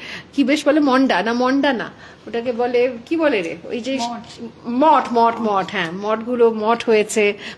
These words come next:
Speaker 1: মঠ মানে ওগুলো তো খুব
Speaker 2: হ্যাঁ।
Speaker 1: মজা লাগে বাচ্চাদের খেতে।
Speaker 2: হ্যাঁ, হ্যাঁ।
Speaker 1: তো সেগুলো রয়েছে, নাড়ু হয়েছে, সাগরিকা নাড়ু করেছে সকাল সকাল। আহ, ব্যাস।
Speaker 2: আর নিশ্চয়ই আজকে সারাদিন পর আমি দেখছিলাম কিয়া এখানে রঙ্গোলি দিচ্ছে।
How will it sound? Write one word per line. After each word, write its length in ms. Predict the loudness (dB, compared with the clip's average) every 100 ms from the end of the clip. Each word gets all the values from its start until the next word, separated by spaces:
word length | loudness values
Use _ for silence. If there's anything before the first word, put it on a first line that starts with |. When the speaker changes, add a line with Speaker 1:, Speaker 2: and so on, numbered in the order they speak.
| 2
Speaker 1:
মঠ 160 | 2 4
মানে 140 | 2
ওগুলো 260 | 2 2 2
তো 100 | 2
খুব 140 | 2
Speaker 2:
হ্যাঁ। 120 | 2 4
Speaker 1:
মজা 120 | 2
লাগে 160 | 2
বাচ্চাদের 460 | 2 0 0 2 2
খেতে। 340 | 0 0 0
Speaker 2:
হ্যাঁ, 120 | -2 -4
হ্যাঁ। 320 | -10 -8 -6
Speaker 1:
তো 60 |
সেগুলো 400 | 0 2 4 4
রয়েছে, 400 | 6 6 4 2
নাড়ু 380 | 2 2 6 6
হয়েছে, 400 | 8 6 4 0
সাগরিকা 400 | 0 2 2 2
নাড়ু 240 | 2 2 2
করেছে 280 | 2 0
সকাল 280 | 0 0 0
সকাল। 380 | 0 -2 0 -2 -4 -14 -16 -16 -6
আহ, 460 | 0 2 4 2 -4 -8 -2
ব্যাস। 340 | 0 0 -6 -14 -20 -20 -20 -20 -20 -20 -20 -20 -10
Speaker 2:
আর 240 | -4 -4 -6 -2
নিশ্চয়ই 340 | 0 4 4 4
আজকে 380 | 4 0 2
সারাদিন 440 | 4 4 4 4 4
পর 160 | 4
আমি 140 | 4 4
দেখছিলাম 600 | 2 0 2 4 6 2 -4 -20 -20 0
কিয়া 240 | 4 4
এখানে 320 | 4 6 6
রঙ্গোলি 460 | 6 6 6 6 6
দিচ্ছে। 580 | 4 0 -2 2 4